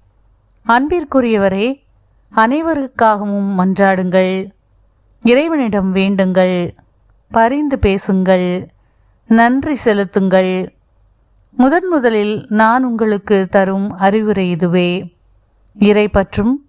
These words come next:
கண்ணியமும் நிறைந்தவர்களாய், தொல்லையின்றி அமைதியோடு வாழ அரசர்களுக்காகவும்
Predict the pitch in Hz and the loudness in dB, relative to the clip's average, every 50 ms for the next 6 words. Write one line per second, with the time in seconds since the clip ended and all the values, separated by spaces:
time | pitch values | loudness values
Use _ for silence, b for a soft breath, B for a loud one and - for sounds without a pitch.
0 | - 185 180 185 196 196 208 220 233 233 233 247 254 240 214 190 190 190 190 196 | -6 -2 0 2 2 2 2 0 -2 -2 -2 -2 -2 -2 0 0 0 0 0 0
1 | 190 196 180 190 180 180 180 180 180 185 220 247 - _ _ _ _ _ _ _ | 0 2 2 0 0 0 2 2 2 0 0 -4 -10 _ _ _ _ _ _ _
2 | _ _ _ _ _ - - 247 254 285 311 339 320 294 269 254 233 226 220 214 | _ _ _ _ _ 0 2 2 2 2 0 -2 0 0 0 -2 -2 -2 -2 -2
3 | 208 202 202 202 - - - - 185 190 202 208 220 220 196 226 226 233 240 247 | -2 -2 -4 -6 -8 -6 -2 0 0 2 2 0 -2 -2 -2 0 0 2 2 2
4 | 269 254 254 208 196 185 185 185 185 185 185 190 202 - - _ _ _ _ _ | 2 0 0 0 2 2 2 0 0 -2 -2 -4 -6 -8 -14 _ _ _ _ _
5 | _ - - 190 202 220 220 - - 262 247 - 240 233 220 - - 202 190 190 | _ 0 2 2 2 2 0 0 -2 -2 0 0 0 0 0 0 2 2 2 2
6 | 202 185 185 214 | 0 -2 -4 -4